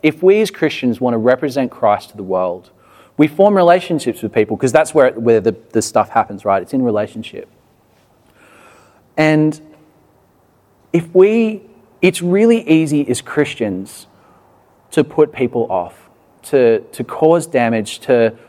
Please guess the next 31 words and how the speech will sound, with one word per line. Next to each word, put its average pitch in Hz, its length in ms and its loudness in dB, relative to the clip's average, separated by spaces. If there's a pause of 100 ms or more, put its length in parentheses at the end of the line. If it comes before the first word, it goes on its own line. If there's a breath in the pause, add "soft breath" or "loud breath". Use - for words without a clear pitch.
(200 soft breath)
to 127 100 -6
hurt 143 400 0
people. 107 380 -4
Like, 127 220 0
it, 170 160 -4
it 156 120 2
happens 165 440 -2
so 151 260 2
often 147 320 0
in 123 100 2
the 120 60 -2
church. 110 600 -2 (320 soft breath)
And 151 80 2
unfortunately, 151 560 0
in 139 80 0
the 131 80 -2
Toowoomba, 147 400 0
there's 127 200 0
so 160 260 -2
much, 147 400 -2 (880 soft breath)
um, 104 500 -4 (100)
there's 147 140 0
so, - 240 0
th-, 151 200 -12
that's 160 200 0
such 165 300 -2
a 180 40 0
part 135 280 0
of 123 100 2
our, 120 140 2
our, 113 300 -2